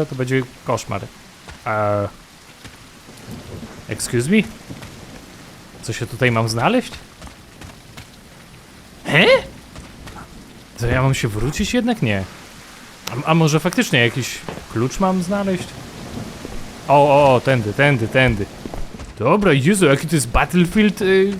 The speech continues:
plusz horror. A ten, a może tu będzie coś?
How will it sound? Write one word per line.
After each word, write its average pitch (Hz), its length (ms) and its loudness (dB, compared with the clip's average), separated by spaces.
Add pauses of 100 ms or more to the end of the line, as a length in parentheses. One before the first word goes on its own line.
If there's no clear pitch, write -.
(280)
plusz 185 220 2
horror. 113 440 2 (1700)
A - 160 -12
ten, 143 340 4
a 127 100 4
może 143 320 2
tu 214 380 -2
będzie 185 440 0
coś? 127 400 -2